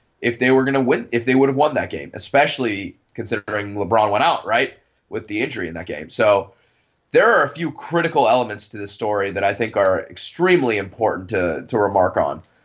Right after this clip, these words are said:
But it's safe to say if LeBron James plays,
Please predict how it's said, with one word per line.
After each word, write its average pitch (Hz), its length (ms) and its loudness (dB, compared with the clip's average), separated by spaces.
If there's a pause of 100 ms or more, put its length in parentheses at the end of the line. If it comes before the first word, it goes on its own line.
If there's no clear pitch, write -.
(160)
But 139 400 2 (120)
it's 151 200 0
safe 185 240 2
to 165 80 -10
say 151 260 4
if 135 120 0
LeBron 135 360 2
James 127 300 -6
plays, 117 640 -2